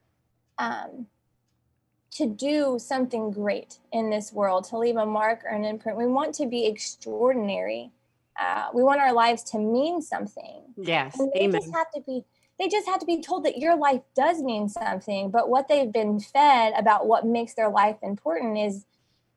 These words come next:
Speaker 1: counterfeit, you know, to the truth. And helping them navigate through all of that was just such a blessing. And, um,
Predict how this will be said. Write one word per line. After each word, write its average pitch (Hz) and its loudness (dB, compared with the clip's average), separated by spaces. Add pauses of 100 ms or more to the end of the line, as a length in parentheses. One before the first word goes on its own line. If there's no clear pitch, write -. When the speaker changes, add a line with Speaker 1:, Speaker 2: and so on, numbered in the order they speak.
(320)
Speaker 1:
counterfeit, 269 -2 (680)
you 254 2
know, 220 6
to 220 -6
the 208 0
truth. 330 -6 (100)
And 220 2 (400)
helping 269 2
them 240 2
navigate 208 2
through 214 -4
all 202 2
of 190 -2
that 185 0
was 208 0
just 247 -4
such 254 -4
a 220 -2
blessing. 202 -2
And, 180 -8 (640)
um, 131 -8